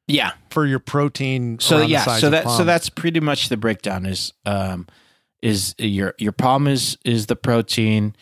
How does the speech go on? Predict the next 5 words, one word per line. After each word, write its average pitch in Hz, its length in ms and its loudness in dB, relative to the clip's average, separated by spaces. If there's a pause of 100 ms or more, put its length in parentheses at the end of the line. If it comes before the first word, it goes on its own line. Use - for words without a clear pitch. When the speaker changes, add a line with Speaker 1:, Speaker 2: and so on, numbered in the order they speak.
(320)
Speaker 1:
your 101 140 -2
fist - 640 -2
is 104 480 -2
the 98 420 0
veggies 92 960 0